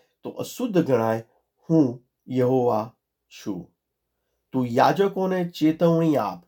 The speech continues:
કે યાજકોએ મારા નિયમોનું પાલન કરવું, નહીં તો તેમને પાપ લાગશે અને મારા નિયમોનો ભંગ કરવા તેમણે મરવું પડશે. તેઓને પવિત્ર કરનાર હું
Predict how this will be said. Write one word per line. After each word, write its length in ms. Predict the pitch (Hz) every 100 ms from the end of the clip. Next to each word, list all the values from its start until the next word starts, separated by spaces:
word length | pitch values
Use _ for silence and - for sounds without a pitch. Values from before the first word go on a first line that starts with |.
| _ _ _
કે 80 | 135
યાજકોએ 920 | 120 123 120 160 214 - 131 120 147 - _ -
મારા 280 | 123 135
નિયમોનું 560 | 120 131 175 196 190 190
પાલન 340 | 175 175 175
કરવું, 380 | 175 165 120 - _ _ _ _
નહીં 300 | 135 170 233
તો 380 | 180 131 151 170 _ _ _ _
તેમને 560 | - 165 175 131 135 135 _
પાપ 280 | 147 214 170
લાગશે 520 | 131 107 - - 127 143 _ _
અને 160 | 143 135
મારા 460 | 117 123 147 202
નિયમોનો 720 | 196 190 180 156 135 123 123 _ _ -
ભંગ 340 | 127 202 247
કરવા 420 | 151 127 123 139 _ _ _
તેમણે 300 | 139 143 165
મરવું 480 | 143 135 147 185 170
પડશે. 560 | 127 107 - 95 92 _ _ _ _
તેઓને 560 | 160 185 165 120 120 123 _ _ -
પવિત્ર 520 | 139 190 175 170 175
કરનાર 560 | 170 180 170 110 113 - _ _ -
હું 340 | 175 131 117